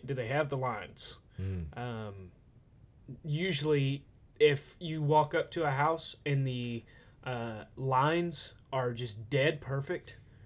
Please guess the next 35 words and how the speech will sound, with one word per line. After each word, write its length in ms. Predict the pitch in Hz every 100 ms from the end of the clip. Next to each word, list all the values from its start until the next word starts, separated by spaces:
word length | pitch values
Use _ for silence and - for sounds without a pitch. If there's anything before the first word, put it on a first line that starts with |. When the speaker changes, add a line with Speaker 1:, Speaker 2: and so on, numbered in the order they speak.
| - - - -
Speaker 1:
in 140 | 156
the, 180 | 139 151
in 80 | 139
the 60 |
front 240 | 139 160 151
yard, 400 | 151 165 170 170 -
Speaker 2:
Yeah. 200 | 90 73 - - - - - -
Speaker 1:
usually 420 | 160 175 151 156
that 180 | 147 143
marriage 400 | 143 143 139 123
is 120 | 117
in 120 | 120 113
shambles. 600 | 120 107 95 - - - - - - - -
Speaker 2:
Or, 300 | 127 139 135 - -
or 120 | 117
maybe 260 | 120 120 117
it's 180 | 107
a 60 | 98
retired 680 | 90 - 95 90 85 82 -
couple, 340 | 85 - - - - - - -
right? 240 | 117 - - - - - - 120 - -
Speaker 1:
Either 220 | 175 170
way, 300 | 160 135 101 - - -
Speaker 2:
Could 140 | 131
Speaker 1:
they're, 60 | 170
Speaker 2:
be. 100 | 95
Speaker 1:
they're, 240 | 143 170
they're 160 | 156 156
struggling 460 | 143 160 139 117 107
because 240 | 135 143
that 220 | 156 175
man 240 | 190 185 156
is 120 | 135
trying 340 | 151 139 135 120
to, 400 | 131 123 123